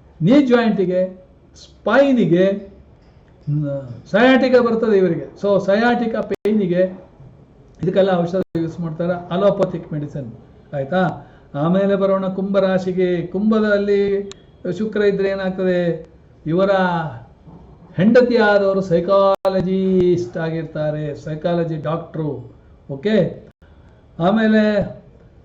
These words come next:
ಒಂದು ಮನೆಯಲ್ಲಿ ಹೆಂಡತಿಯಾದವರು ಯಾವತ್ತೂ ಜಗಳವನ್ನು ಮಾಡ್ತಾ ಇರ್ತಾರೆ. ಯಾಕಂದ್ರೆ ಶನಿ ಅಧಿಪತಿ ಅಲ್ವಾ, ಜಗಳ ಗಂಟ್ರು ಅಂತೇಳಿ ಹೇಳಿದ್ರು ತಪ್ಪಾಗದು, ನನಗೆ ಬೈಬೇಡಿ ಆಮೇಲೆ, ಆಯ್ತಾ? So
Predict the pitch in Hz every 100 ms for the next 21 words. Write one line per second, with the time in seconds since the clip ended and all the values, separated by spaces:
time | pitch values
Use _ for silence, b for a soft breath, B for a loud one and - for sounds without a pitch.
0 | - 190 233 220 208 202 180 220 254 254
1 | 233 202 220 160 208 233 247 226 214 220
2 | 220 185 196 220 - - 240 156 160 190
3 | 220 202 180 175 190 175 170 165 160 220
4 | 214 156 175 233 240 170 214 214 208 180
5 | 160 - 175 139 b b b - 143 165
6 | 190 156 160 175 185 175 175 170 160 170
7 | 175 143 139 165 160 151 127 147 156 127
8 | 160 196 190 160 139 113 113 135 - 143
9 | 117 113 b b b b b -